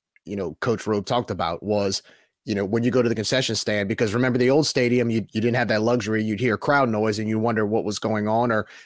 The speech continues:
Nick, at the time you were P A, you know, when you'd say, "It's out of here," of course I'd go, "Oh, I missed the home run." Great. You know, where I can see it now,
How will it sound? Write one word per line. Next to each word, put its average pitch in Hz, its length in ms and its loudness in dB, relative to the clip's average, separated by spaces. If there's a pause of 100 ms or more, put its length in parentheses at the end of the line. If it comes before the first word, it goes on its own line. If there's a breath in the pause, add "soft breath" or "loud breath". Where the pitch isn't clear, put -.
(100 loud breath)
Nick, 131 300 2
at 120 100 0
the 101 60 -6
time 131 260 0
you 120 100 4
were 127 120 4
P 120 260 0
A, 127 380 2
you 127 120 0
know, 120 120 4
when 120 120 2
you'd 123 140 0
say, 120 260 0
"It's 202 600 6
out 202 220 4
of 170 60 4
here," 143 280 4
of 131 140 -2
course 151 220 2
I'd 139 120 0
go, 143 180 4
"Oh, 180 140 6
I 147 60 4
missed 160 220 0
the 160 80 2
home 160 220 0
run." 131 220 0
Great. 131 340 0
You 131 100 -4
know, 123 120 2
where 143 240 2
I 143 120 2
can 131 120 -14
see 269 300 2
it 139 80 2
now, 127 340 -2